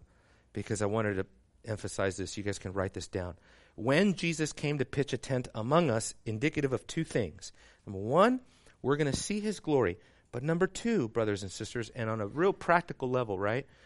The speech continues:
If I were to go to your house and pitch a tent, <laughs> yeah, you would laugh at me, right? <laughs> "What are you doing, you know? Going camping?" You know? <laughs>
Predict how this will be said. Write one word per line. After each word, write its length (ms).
If 180
I 160
were 160
to 60
go 240
to 60
your 100
house 260
and 100
pitch 220
a 60
tent, 340
<laughs> 1300
yeah, 320
you 180
would 100
laugh 260
at 140
me, 120
right? 180
<laughs> 220
"What 280
are 40
you 100
doing, 300
you 180
know? 80
Going 180
camping?" 580
You 80
know? 500
<laughs> 40